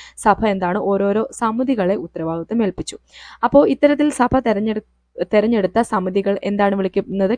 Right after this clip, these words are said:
കമ്മിറ്റികൾ എന്നാണ് വിളിക്കുന്നത്. ഇനി ഇത് നമ്മുടെ പരീക്ഷയ്ക്ക് ഉണ്ടായിരുന്ന ക്വസ്റ്റ്യൻ, പ്രധാനപ്പെട്ട എട്ട് കമ്മിറ്റികളാണ് സഭയ്ക്കുണ്ടായിരുന്നത്. എത്ര കമ്മിറ്റികളാണ്? എട്ട് കമ്മിറ്റികളാണ്. പ്രധാനപ്പെട്ട എട്ട് കമ്മിറ്റികളാണ് സഭയ്ക്കുണ്ടായിരുന്നത്.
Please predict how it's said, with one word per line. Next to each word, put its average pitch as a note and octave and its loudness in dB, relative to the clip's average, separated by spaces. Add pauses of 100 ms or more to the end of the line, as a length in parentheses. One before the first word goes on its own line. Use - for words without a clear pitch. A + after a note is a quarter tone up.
കമ്മിറ്റികൾ A3 0
എന്നാണ് D#3 -4 (300)
വിളിക്കുന്നത്. - -4 (100)
ഇനി G#3+ 2 (340)
ഇത് G#3+ -2
നമ്മുടെ G#3 0
പരീക്ഷയ്ക്ക് G#3 -4
ഉണ്ടായിരുന്ന F#3+ -4
ക്വസ്റ്റ്യൻ, F#3+ -6 (140)
പ്രധാനപ്പെട്ട A3+ 4 (560)
എട്ട് B3+ 4
കമ്മിറ്റികളാണ് G3 0
സഭയ്ക്കുണ്ടായിരുന്നത്. D#3+ -2 (260)
എത്ര F3+ -4
കമ്മിറ്റികളാണ്? F#3+ -2 (260)
എട്ട് F#3+ 0 (300)
കമ്മിറ്റികളാണ്. E3+ -4
പ്രധാനപ്പെട്ട F3+ -4 (180)
എട്ട് F3 -6
കമ്മിറ്റികളാണ് E3+ -4 (300)
സഭയ്ക്കുണ്ടായിരുന്നത്. D#3 -6